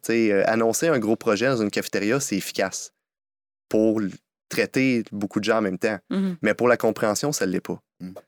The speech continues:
Speaker 1: sais, faut, faut vraiment, faut vraiment connaître ces gens. Tu sais, faut savoir qu'il y a une personne qui va être timide de lever sa main.
Speaker 2: Totalement.
Speaker 1: Euh, tu sais, puis c'est là l'importance de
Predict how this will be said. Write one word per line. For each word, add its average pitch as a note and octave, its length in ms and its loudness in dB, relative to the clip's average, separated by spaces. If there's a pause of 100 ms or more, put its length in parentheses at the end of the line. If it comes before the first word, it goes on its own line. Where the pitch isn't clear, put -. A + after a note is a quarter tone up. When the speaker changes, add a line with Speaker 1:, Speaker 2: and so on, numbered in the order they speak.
(140)
Speaker 1:
sais, A#2+ 80 2
faut, G#2 240 0
faut G2 200 0
vraiment, G#2+ 440 4
faut - 140 -2
vraiment A2 240 2
connaître A#2+ 380 0
ces G2+ 180 0
gens. A2+ 180 -2
Tu - 60 -10
sais, G#2 80 -2
faut C#3 160 -2
savoir B2+ 380 2
qu'il B2 100 -2
y - 20 0
a - 20 0
une G2+ 60 -2
personne A#2+ 380 0
qui A#2 100 -6
va G#2 80 2
être G2+ 80 -2
timide A2+ 360 -2
de G2+ 80 0
lever G2 160 0
sa F#2+ 160 -4
main. G2+ 140 -8 (500)
Speaker 2:
Totalement. D#3 380 -4 (260)
Speaker 1:
Euh, G2 140 6
tu - 80 -6
sais, C3 100 -2
puis C3 120 -6
c'est A#2 120 0
là B2 100 4
l'importance A#2+ 560 2
de G#2 220 2